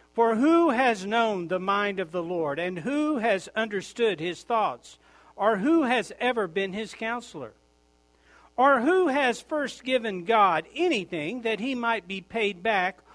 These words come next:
or that he could claim recompense? For from him, and through him, and to him are all things. For all things originate with him and come from him.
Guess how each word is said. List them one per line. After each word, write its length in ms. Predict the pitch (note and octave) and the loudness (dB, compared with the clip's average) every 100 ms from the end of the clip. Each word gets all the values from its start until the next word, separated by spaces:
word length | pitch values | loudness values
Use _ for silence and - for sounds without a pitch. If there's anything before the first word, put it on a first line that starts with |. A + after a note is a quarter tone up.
| - | -8
or 140 | A3+ A3+ | -2 2
that 180 | B3 A3+ | 2 2
he 160 | B3+ | -2
could 240 | - A#3+ - | -6 -14 -10
claim 460 | G3 F3 G3 G#3 _ G#3+ | -8 -6 -6 -10 _ -4
recompense? 920 | G#3+ A3 F3+ C#3 D3 G2+ - - - _ _ _ _ _ _ _ _ _ _ _ | -4 -2 -8 -10 -10 -12 -20 -20 -20 _ _ _ _ _ _ _ _ _ _ _
For 400 | A#3 A3+ G#3+ E3 - | 4 6 6 2 -6
from 400 | - C4 D#4 D4 | 0 4 4 2
him, 460 | A3 G3+ C3+ G2 F2+ _ _ _ _ _ _ _ G#3+ | -2 -4 -6 -10 -20 _ _ _ _ _ _ _ 0
and 320 | G#3 G3 F3 | 2 0 -2
through 360 | A#3+ D4 C#4+ | -2 0 0
him, 380 | G#3 G#3 C#3 A2 - _ _ _ _ - | -2 -4 -6 -10 -20 _ _ _ _ -4
and 320 | B3+ B3 F#3+ | -2 -2 -4
to 280 | D4 D#4 C4+ | 0 2 2
him 380 | A3 E3 C3+ D#3 | -2 -4 -6 -4
are 280 | G#3 G#3+ G#3 | -2 -2 0
all 400 | A#3+ C#4+ C#4+ C#4+ | 2 4 4 2
things. 720 | C#4+ C4 A#3 D#3+ C3+ G#2+ - - _ _ _ _ | -2 -4 -2 -4 -8 -14 -18 -20 _ _ _ _
For 260 | F#3+ G3 G#3 | -2 -2 2
all 280 | A#3+ C4+ C4+ | 4 4 0
things 420 | B3 B3 A#3 F#3 | -4 -6 -6 -6
originate 720 | D3+ E3+ A#3 A#3+ A#3 B3 A#3 | -2 0 0 -2 -6 -6 -6
with 220 | G#3+ A#3 | -8 -8
him 400 | A3 A#3+ C4 C4 - | -8 -8 -10 -12 -12
and 240 | D3 B2 - | -10 -10 -8
come 300 | - A3 A3+ | -6 -6 -8
from 260 | B3+ A3+ | -10 -10
him. 360 | A3+ B3 C4 | -10 -10 -10